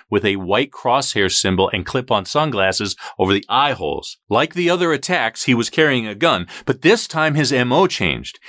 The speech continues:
He told them he was an escaped prisoner, and he was there to take their money and their car and escape to Mexico. He made them tie each other up with some clothesline he brought with him. When neither of them could move, he stabbed them over and over,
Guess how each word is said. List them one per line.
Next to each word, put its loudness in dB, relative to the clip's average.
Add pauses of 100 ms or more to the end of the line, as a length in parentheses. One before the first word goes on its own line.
(100)
He 4
told -2
them 0
he 0
was 2
an 2
escaped -2
prisoner, 2 (180)
and 2
he 4
was -2
there 0
to -8
take -2
their 0
money 0
and 0
their 2
car -2 (200)
and 0
escape 0
to -10
Mexico. -4 (520)
He -2
made 2
them -8
tie -2
each -2
other 2
up 0
with 0
some -2
clothesline -2
he -4
brought 2
with 2
him. -14 (260)
When 0
neither 2
of -2
them -2
could -4
move, 2 (180)
he -2
stabbed 0
them -4
over 2
and -2
over, 2